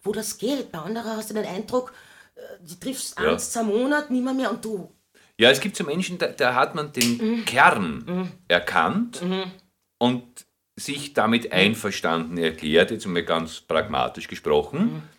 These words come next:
Speaker 2: Und diesen Kern mag man.
Speaker 1: Mhm.
Speaker 2: Und wenn da zwölf Jahre Leben dranhängen an
Speaker 1: Mhm.
Speaker 2: diesem Kern, äh, die man nicht kennt, und man
Speaker 1: Mhm.
Speaker 2: trifft den Menschen wieder nach zwölf Jahren,
Speaker 1: Mhm.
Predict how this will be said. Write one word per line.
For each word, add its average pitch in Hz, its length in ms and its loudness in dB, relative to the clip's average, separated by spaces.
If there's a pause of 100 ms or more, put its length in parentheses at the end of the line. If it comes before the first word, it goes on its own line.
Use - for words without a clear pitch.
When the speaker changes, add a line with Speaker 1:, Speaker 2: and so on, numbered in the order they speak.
(260)
Speaker 2:
Und 120 260 0
diesen 160 280 -8
Kern 98 340 4
mag 76 420 4
man. 123 360 2
Speaker 1:
Mhm. 165 260 -6 (400)
Speaker 2:
Und 131 180 2
wenn 139 160 6
da 147 160 4
zwölf 156 420 2
Jahre 135 220 6
Leben 160 400 2
dranhängen 85 880 4
an 113 180 0
Speaker 1:
Mhm. - 40 -4
Speaker 2:
diesem 120 240 -6
Kern, 117 520 2 (1700)
äh, 127 400 -8
die 165 200 -4
man 156 200 4
nicht 139 260 -4
kennt, 120 520 0 (220)
und 110 100 0
man 117 100 8
Speaker 1:
Mhm. - 60 -2
Speaker 2:
trifft 151 300 0
den 143 120 0
Menschen 113 380 2
wieder 107 240 0
nach 165 160 -2
zwölf 98 400 0
Jahren, 92 460 6
Speaker 1:
Mhm. - 60 -12